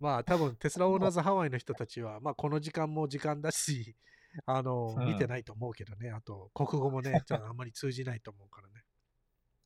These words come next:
Speaker 2: そうだね。
Speaker 1: はい。
Speaker 2: なるほどね。うん。
Speaker 1: はい。っていうことなんですけど、宮田さん、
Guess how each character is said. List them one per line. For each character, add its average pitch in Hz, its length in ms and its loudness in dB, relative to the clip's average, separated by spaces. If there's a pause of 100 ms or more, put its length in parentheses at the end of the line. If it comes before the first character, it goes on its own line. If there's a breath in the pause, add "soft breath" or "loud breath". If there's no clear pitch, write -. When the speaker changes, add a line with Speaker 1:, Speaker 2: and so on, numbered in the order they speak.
(200)
Speaker 2:
そ - 300 -12
う - 20 -14
だ 69 120 -18
ね。 76 260 -8 (880 soft breath)
Speaker 1:
は 98 400 -10
い。 - 20 -12
Speaker 2:
な 78 120 -12
る 87 80 -20
ほ 82 140 -20
ど 78 120 -20
ね。 101 260 -8 (720)
う 104 40 -10
ん。 85 140 -12 (440)
Speaker 1:
は 131 280 4
い。 110 40 -2
っ - 40 -8
て - 180 0
い 175 120 6
う 220 160 6
こ 160 160 4
と 226 220 12
な 208 240 8
ん 254 160 2
で 240 120 10
す - 140 -2
け 214 220 12
ど、 185 720 12
宮 156 220 4
田 214 140 6
さ 220 540 6
ん、 107 160 -6